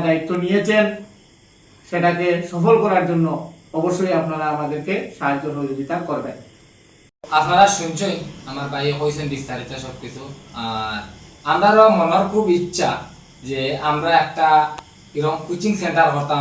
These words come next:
Speaker 2: বিগত অনেক দিন থেকে আমার মনে এই চিন্তা ভাবনা আছে, তো আরো বড় বড় স্বপ্ন আমার আছে ইনশাল্লাহ। আপনারা দোয়া এবং আপনাদের আশীর্বাদ যত ভাই আইন আছে আমার লগে আমরা সাকসেস হইমু ইনশাল্লাহ। আপনারা কররা তো মাতই লগিয়া আমরা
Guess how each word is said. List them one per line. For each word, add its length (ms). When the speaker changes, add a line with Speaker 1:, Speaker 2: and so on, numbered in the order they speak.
Speaker 2:
বিগত 280
অনেক 260
দিন 160
থেকে 180
আমার 240
মনে 260
এই 140
চিন্তা 280
ভাবনা 300
আছে, 240
তো 40
আরো 180
বড় 180
বড় 200
স্বপ্ন 200
আমার 180
আছে 180
ইনশাল্লাহ। 380
আপনারা 300
দোয়া 220
এবং 220
আপনাদের 280
আশীর্বাদ 460
যত 160
ভাই 200
আইন 100
আছে 200
আমার 240
লগে 180
আমরা 200
সাকসেস 380
হইমু 280
ইনশাল্লাহ। 440
আপনারা 220
কররা 260
তো 60
মাতই 320
লগিয়া 260
আমরা 180